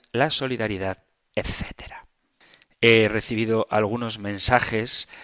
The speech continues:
a propósito de los programas de estos días y la mayoría de ellos,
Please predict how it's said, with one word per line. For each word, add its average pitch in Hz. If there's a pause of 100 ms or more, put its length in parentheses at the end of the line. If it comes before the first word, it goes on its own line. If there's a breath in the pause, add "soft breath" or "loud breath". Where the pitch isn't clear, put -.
(140 loud breath)
a -
propósito 104
de 107
los 101
programas 107
de 104
estos -
días 113 (480)
y 120
la 101
mayoría 110
de 120
ellos, 117